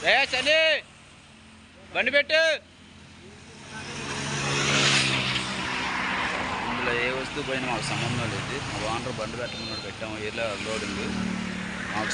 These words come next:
సంబంధం లేదు. ఇది అన్లోడింగ్ చేసిన తర్వాత కూడా మళ్ళీ వీడియో పెడతా, చూడండి. ఇలా అన్లోడింగ్ టైం సరిపోవట్లేదు, నీళ్ళే అన్లోడ్ చేస్తున్నది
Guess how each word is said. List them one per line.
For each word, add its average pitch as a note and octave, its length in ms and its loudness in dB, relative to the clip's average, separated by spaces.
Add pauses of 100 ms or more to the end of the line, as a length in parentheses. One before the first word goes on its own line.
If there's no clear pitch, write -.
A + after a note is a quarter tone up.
సంబంధం A#2+ 460 0
లేదు. G2+ 160 2 (300)
ఇది A#2+ 180 2
అన్లోడింగ్ C3 360 0
చేసిన B2 220 -4
తర్వాత A#2+ 220 -6
కూడా A#2 160 -6
మళ్ళీ G#2+ 220 -4
వీడియో G#2+ 260 -2
పెడతా, F#2 220 -6 (100)
చూడండి. F#2 260 -10 (800)
ఇలా D#3 240 6
అన్లోడింగ్ C#3+ 340 2
టైం C3+ 200 2
సరిపోవట్లేదు, C3+ 560 2
నీళ్ళే C3 220 4 (120)
అన్లోడ్ B2 240 4 (120)
చేస్తున్నది G#2+ 460 2